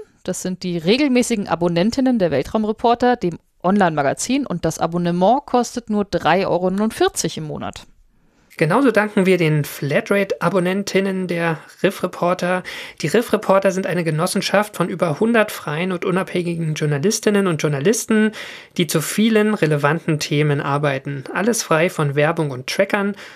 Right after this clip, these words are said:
Speaker 2: und recherchiert unter strengen journalistischen Standards. Jedes Abo bei den Riff Reportern hilft uns,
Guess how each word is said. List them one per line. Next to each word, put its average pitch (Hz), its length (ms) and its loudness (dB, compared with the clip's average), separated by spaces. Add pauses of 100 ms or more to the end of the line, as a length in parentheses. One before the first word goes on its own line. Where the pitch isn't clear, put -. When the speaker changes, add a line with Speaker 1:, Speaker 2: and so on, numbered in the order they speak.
(160)
Speaker 2:
und - 180 -2
recherchiert 185 580 2
unter 147 220 0
strengen 175 440 -2
journalistischen 151 600 -2
Standards. 180 800 -4
Jedes 226 340 2
Abo 196 360 2
bei 156 260 2
den 156 140 -2
Riff 190 260 0
Reportern 180 540 2
hilft 151 460 -4
uns, 180 300 -2